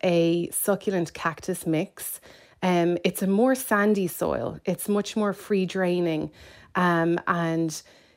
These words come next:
you know, succulents don't like to sit in water for a long time. Um, they like to get a good drenching and then dry out and then another good drenching again. So, um, get yourself a specific succulent soil, especially if it's,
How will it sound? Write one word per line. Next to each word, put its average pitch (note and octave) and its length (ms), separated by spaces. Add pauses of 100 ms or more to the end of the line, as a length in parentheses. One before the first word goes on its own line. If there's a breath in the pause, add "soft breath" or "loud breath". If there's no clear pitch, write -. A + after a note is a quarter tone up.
(380 soft breath)
you G3+ 280
know, F3 220
succulents G#3+ 560
don't G3+ 180
like F3 160
to F3+ 100
sit F#3+ 400
in F3 180
water E3+ 280
for F3 180
a F3 80
long D#3+ 220
time. G#3+ 600
Um, E3 480
they F3+ 120
like F3 300
to - 100
get E3+ 160
a F3 40
good G#3+ 280
drenching G3 600
and E3+ 160
then E3 140
dry E3+ 360
out D#3 500
and F3+ 120
then D#3 280
another E3+ 340
good D#3+ 180
drenching D#3 440
again. D#3+ 360
So, F#3+ 240 (480 loud breath)
um, G3 380
get C#4 180
yourself A#3 400
a - 60
specific - 880
succulent F3 480
soil, - 260
especially - 600
if G3 140
it's, F#3+ 240